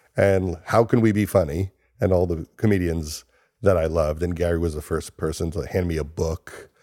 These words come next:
I think he gave me a book called Feather on a Fan. And another one was called Turning Problems into Happiness, which blew my mind because my parents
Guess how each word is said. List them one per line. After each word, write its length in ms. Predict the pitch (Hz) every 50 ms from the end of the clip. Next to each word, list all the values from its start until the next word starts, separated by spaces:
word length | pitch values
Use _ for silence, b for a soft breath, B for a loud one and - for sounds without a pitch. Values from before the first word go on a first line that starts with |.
| b b b b b b b b -
I 60 | - 82
think 160 | 80 87 92
he 60 | 78
gave 160 | 69 85 80
me 80 | 80 78
a 60 | 71
book 180 | 76 78 71 -
called 260 | - - 78 69 -
Feather 440 | - - - 82 78 85 80 73 73
on 120 | 76 73
a 60 | 71
Fan. 600 | - - - 73 73 73 67 - - - - - - _ _ _ _ _ b b b b b b b b b b b _ -
And 280 | - 76 76 76 76 - - _ -
another 280 | 85 82 78 76 78 80
one 120 | 73 73
was 140 | 76 73 -
called 440 | - - 73 69 67 69 - - -
Turning 360 | - - 110 104 98 92 87
Problems 580 | - - - 92 80 85 87 90 82 85 82 -
into 280 | - 95 87 - - 80
Happiness, 880 | - - - - - - 62 50 - 101 - - - - - - - _ _ _ _ _ _ _ _ _ _ _ _ _ _ _ _ _ _ _ -
which 260 | 101 95 90 - -
blew 440 | 110 98 98 98 95 92 92 87 85
my 220 | 82 78 76 78
mind 420 | 73 73 71 67 - - - - -
because 180 | 98 92 92 90
my 120 | 98 98
parents 500 | 92 - 117 110 104 101 87 - - -